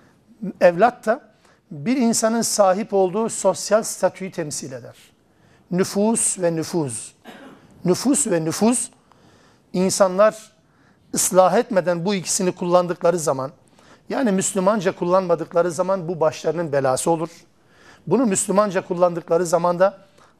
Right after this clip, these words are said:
ahireti garanti etmenin vesilesi olur. Bu böyledir. Onun için Allah Teala bunu anlattıktan sonra özelde peygambere ama genelde her birimize, şu anda bu ayet, elli beşinci ayet,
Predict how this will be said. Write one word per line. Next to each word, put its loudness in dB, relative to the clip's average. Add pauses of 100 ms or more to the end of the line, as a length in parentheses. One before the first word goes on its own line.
ahireti 0
garanti -2
etmenin -4
vesilesi -2
olur. -14 (340)
Bu 0
böyledir. -2 (800)
Onun 4
için -2 (960)
Allah 4
Teala 2
bunu 0
anlattıktan 0
sonra -2 (600)
özelde 4
peygambere 2 (440)
ama 2
genelde 2
her 2
birimize, -8 (100)
şu 0
anda 0
bu 0
ayet, 0
elli -4
beşinci -2
ayet, 0